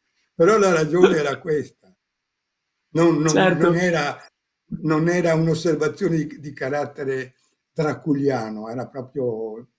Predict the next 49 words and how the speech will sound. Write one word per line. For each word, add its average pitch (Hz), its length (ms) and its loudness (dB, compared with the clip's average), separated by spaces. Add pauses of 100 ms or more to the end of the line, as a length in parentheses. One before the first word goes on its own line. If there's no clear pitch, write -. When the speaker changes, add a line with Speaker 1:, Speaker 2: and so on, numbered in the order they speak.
(160)
Speaker 1:
tirar 147 280 2
fuori 156 300 2
gli 147 100 2
alimenti. 113 680 -2 (1300)
Speaker 2:
Ecco, 156 480 2 (380)
precisamente. 175 800 4
Senti 202 320 2
Mario, 175 460 2
siamo 196 280 2
arrivati 202 380 4
a 208 80 4
uno 202 180 4
dei 196 160 2
punti, 190 400 -4 (160)
mm, 175 180 -10
che 175 140 -4
ho, 160 120 2
ho 156 240 -2
atteso 170 380 -2
di 160 120 -8
più 175 140 -8
della 160 160 -6
nostra 165 280 -6
chiacchierata, 160 600 -4
perché 143 220 -8
in 151 60 -4
realtà 160 360 -2
devi 156 160 -6
sapere 165 300 -6
che 165 100 -8
io 160 380 -2 (160)
un 156 140 -8
mese 170 260 -4
e - 20 -6
me-, 170 140 -6
un 165 180 -6
anno 185 160 -2
e 180 40 -4
mezzo 175 260 -6
fa 185 120 -2
sono 175 160 -4
andato 156 600 -2
in 165 180 -6
pellegrinaggio 175 720 -2
al 156 80 -2
Grand 160 260 -4
Hotel 170 260 -4
di 165 120 -2
Rimini, 156 640 -4